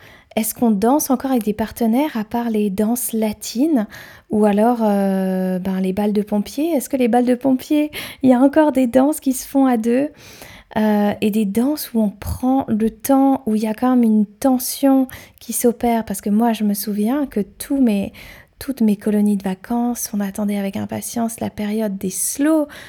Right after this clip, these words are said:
juste pour, euh, pour pouvoir danser, se faire inviter à danser, pour expérimenter le quart d'heure américain, et cetera. Donc, euh, tout, tout ça pour vous dire,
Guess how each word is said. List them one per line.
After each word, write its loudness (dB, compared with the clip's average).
juste -2
pour, -2
euh, -2
pour -12
pouvoir -8
danser, -2
se -4
faire -4
inviter -2
à -2
danser, -2
pour -4
expérimenter -2
le -20
quart -4
d'heure -2
américain, -2
et -6
cetera. -10
Donc, 0
euh, 0
tout, -2
tout -18
ça -2
pour -2
vous -2
dire, -4